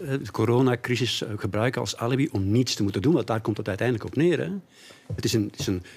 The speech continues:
wie een hond wil slaan, vindt licht en stok. En nu was dat de corona. "Hoe, mensenlief, je vertrouw-, je, je vertreedt alle regels en morgen is er weer een nieuwe epidemie."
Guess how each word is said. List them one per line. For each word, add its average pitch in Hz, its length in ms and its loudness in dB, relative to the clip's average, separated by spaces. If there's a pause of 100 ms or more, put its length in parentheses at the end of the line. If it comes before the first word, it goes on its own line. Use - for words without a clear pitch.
wie 107 140 2
een 104 80 2
hond 143 200 2
wil 151 140 2
slaan, 156 440 2
vindt 107 200 0
licht 131 180 -2
en - 80 0
stok. 165 240 -2
En 104 100 0
nu 110 120 2
was 110 120 0
dat 101 100 -6
de 95 60 -8
corona. 139 340 2 (240)
"Hoe, 202 160 4
mensenlief, 156 580 2
je 98 80 -6
vertrouw-, 139 300 -2 (340)
je, - 200 -4
je 113 120 4
vertreedt 123 320 0
alle 120 140 2
regels 165 320 2
en 139 200 2
morgen 151 280 2
is - 120 -4
er 120 60 0
weer 123 120 4
een 113 80 2
nieuwe 120 200 2
epidemie." 107 480 2